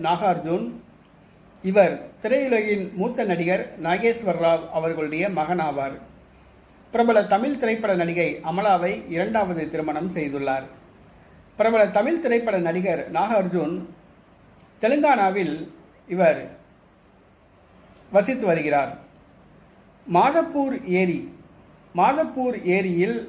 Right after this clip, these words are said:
நான்கு ஏக்கர் பரப்பளவை இவர் ஆக்கிரமித்து பங்களா கட்டியுள்ளார். மாதப்பூர் என்பது ஒரு மிகப்பெரிய ஏரி. அந்த ஏரியில் நான்கு ஏக்கர் நிலத்தை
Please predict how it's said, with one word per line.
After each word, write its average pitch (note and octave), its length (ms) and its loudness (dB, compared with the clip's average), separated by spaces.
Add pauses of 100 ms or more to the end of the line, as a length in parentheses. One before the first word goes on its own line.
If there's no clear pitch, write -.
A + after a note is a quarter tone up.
(220)
நான்கு C4+ 460 2
ஏக்கர் A3 460 2 (720)
பரப்பளவை F#3+ 560 2 (1000)
இவர் F3 260 2 (160)
ஆக்கிரமித்து G3+ 580 0 (360)
பங்களா F#3+ 300 2
கட்டியுள்ளார். C#3 560 -4 (1900)
மாதப்பூர் C4 640 2
என்பது F#3+ 420 0
ஒரு G3+ 140 2
மிகப்பெரிய G#3 500 0 (180)
ஏரி. D#3+ 180 0 (600)
அந்த G3 180 -2 (200)
ஏரியில் C4 380 0 (520)
நான்கு B3 440 0
ஏக்கர் A3 360 0
நிலத்தை A3 400 0